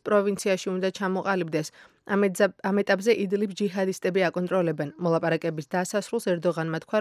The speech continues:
რომ ისინი დეესკალაციის ზონის იმპლემენტაციას მეტი ინტენსივობით შეუდგებიან.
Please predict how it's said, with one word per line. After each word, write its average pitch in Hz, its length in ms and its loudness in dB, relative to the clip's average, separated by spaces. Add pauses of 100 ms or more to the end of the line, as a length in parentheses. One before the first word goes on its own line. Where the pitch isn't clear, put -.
რომ 262 40 -4 (360)
ისინი 262 400 -2
დეესკალაციის 190 880 0
ზონის 208 440 -2 (120)
იმპლემენტაციას 202 840 -2 (340)
მეტი 196 420 -2 (800)
ინტენსივობით 185 800 0
შეუდგებიან. 160 600 -4